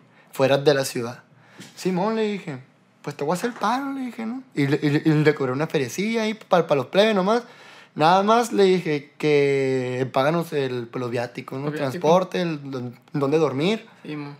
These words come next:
Speaker 1: Y la comida, ¿no? Una comida. Así la hacemos siempre. Agarramos
Speaker 2: Sí.
Speaker 1: comida, güey. Y, y, y, y, y resulta que, que simón, ahí quedamos, güey. Pasaron unas broncas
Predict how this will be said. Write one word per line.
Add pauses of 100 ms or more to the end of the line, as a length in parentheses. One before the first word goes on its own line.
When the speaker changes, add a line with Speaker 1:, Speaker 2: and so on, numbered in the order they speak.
(140)
Speaker 1:
Y
la
comida,
¿no?
Una
comida. (520)
Así
la
hacemos
siempre. (440)
Agarramos
Speaker 2:
Sí.
Speaker 1:
comida,
güey. (760)
Y, (100)
y, (580)
y,
y,
y
resulta
que,
que
simón,
ahí
quedamos,
güey. (800)
Pasaron
unas
broncas